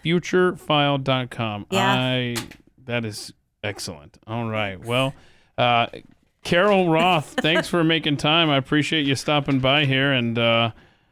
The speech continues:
Speaker 1: um, I wish you the best at, uh, those future dogs, you know. Uh, do you know what, what kind of dogs are they gonna be again?
Speaker 2: So, you know, we, uh,
Speaker 1: <laughs>
Speaker 2: so, you know, I don't, don't know for sure, um, but definitely, uh, like,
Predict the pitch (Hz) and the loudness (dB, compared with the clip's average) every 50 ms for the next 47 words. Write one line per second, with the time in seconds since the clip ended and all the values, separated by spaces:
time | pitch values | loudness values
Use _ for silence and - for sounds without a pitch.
0 | _ _ _ - 117 117 117 113 110 107 104 104 104 - - - _ _ - - | _ _ _ 0 2 2 2 2 0 -2 -4 -8 -12 -16 -20 -20 _ _ -8 -4
1 | 113 120 131 175 185 - - 220 185 156 135 131 139 151 190 202 - - - 135 | -2 0 2 2 0 2 0 0 0 0 0 0 2 2 2 2 0 -2 -4 -4
2 | 127 123 - - 139 131 127 123 120 123 - - - 143 135 127 127 - 170 165 | -4 -4 -4 -2 -2 0 0 0 -2 -4 -6 -6 -4 -2 -2 -2 -2 -4 -6 -4
3 | 147 - 135 127 123 110 123 175 196 165 127 117 120 117 117 113 110 113 117 127 | -4 -4 -6 -4 -4 -4 -2 -2 -2 -2 -2 -4 -4 -6 -6 -6 -6 -6 -6 -6
4 | 143 135 123 143 147 151 156 156 185 190 180 180 185 180 151 - - - - - | -6 -6 -6 -4 -2 0 2 2 2 2 2 2 2 2 0 -4 -8 -8 -6 -4
5 | 170 - 196 196 190 175 175 180 165 170 190 190 196 196 190 202 202 202 202 214 | -2 0 0 0 2 2 0 0 0 0 0 0 0 0 0 -2 -2 -2 -2 -2
6 | 214 196 175 - - - - 359 359 349 359 339 262 339 359 349 349 370 311 - | -4 -4 -6 -10 -14 -4 0 2 2 4 4 2 2 2 0 0 0 0 0 0
7 | 285 285 269 247 262 - - - 320 311 277 262 262 240 208 - - - 277 269 | 2 2 2 0 -2 -4 -2 0 0 0 0 -2 -10 -14 -16 -18 -6 -2 0 2
8 | 269 302 330 277 247 226 - 320 330 302 277 311 302 294 285 - 285 302 285 - | 2 2 2 2 0 0 2 2 2 2 4 2 2 0 0 0 0 0 2 2
9 | 285 247 - - 381 359 277 220 208 208 220 247 254 - 233 226 226 226 220 220 | 0 0 2 2 4 4 4 4 4 4 4 4 4 4 4 4 4 4 4 2
10 | 220 220 202 202 190 240 233 233 - - 262 262 254 254 240 233 - - 208 208 | 2 0 0 0 0 0 0 0 0 -2 -2 0 2 2 0 0 0 -2 -2 -2
11 | 202 | -2